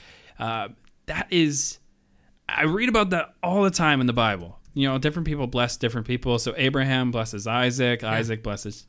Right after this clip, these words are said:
Speaker 1: Jacob.
Speaker 2: Yeah.
Speaker 1: Um, there's this big, uh, thing with Jesus, you know, blesses the kids, and everyone
Speaker 2: Mm-hmm.
Speaker 1: wants to, you know, their kids to be blessed by him. Um, walk us through blessing.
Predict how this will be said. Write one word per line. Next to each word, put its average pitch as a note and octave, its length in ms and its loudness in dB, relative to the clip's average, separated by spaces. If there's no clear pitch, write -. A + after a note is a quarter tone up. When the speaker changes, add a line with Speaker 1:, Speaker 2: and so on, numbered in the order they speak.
Speaker 1:
Jacob. C3 580 0
Speaker 2:
Yeah. C3+ 140 -10
Speaker 1:
Um, G#2+ 260 0
there's A2+ 240 0
this A#2 140 -4
big, C3 680 2
uh, A2+ 120 -10
thing C3+ 260 4
with B2+ 100 2
Jesus, B2+ 520 0
you A#2 40 0
know, A2+ 60 -2
blesses A2+ 460 -2
the A#2 80 -8
kids, C#3 600 0
and B2+ 140 -2
everyone B2 280 2
Speaker 2:
Mm-hmm. A#2 60 0
Speaker 1:
wants A#2 300 -4
to, A2+ 140 -8
you C3+ 60 -10
know, G#2 180 -6
their G2+ 80 -8
kids C#3 280 -4
to C3+ 60 -4
be C3+ 60 0
blessed B2 320 -2
by A2+ 140 -2
him. A2+ 220 -2
Um, B2 380 2
walk D#3+ 240 0
us G3+ 160 2
through A2+ 260 0
blessing. A2+ 500 -4